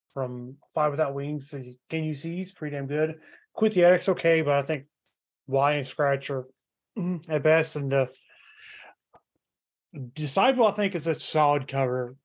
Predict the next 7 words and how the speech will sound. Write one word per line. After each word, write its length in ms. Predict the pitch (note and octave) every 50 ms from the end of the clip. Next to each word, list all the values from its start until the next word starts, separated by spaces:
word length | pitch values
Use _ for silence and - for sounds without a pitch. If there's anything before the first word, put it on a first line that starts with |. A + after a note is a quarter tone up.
| _ _
Ruin, 480 | - D#3 C3 C#3+ D#3 F#3 A3 A#3+ B3 A#3+
I 160 | G3 E3 D#3+
think, 280 | - - E3+ D#3 D3+ C#3
is 540 | D#3 D#3 D#3 D#3+ D#3 D3 C3+ C3 - - - _ _ _ _ _ _ _ _ _ _ _ _ _ _ _ _ _ D3+ D3+ D3+ _ -
nice 300 | D#3+ D#3 D3 C#3+ C3+ -
try, 400 | - - D3 C3+ C3+ C3 C3 B2
but 180 | B2 C3 C3+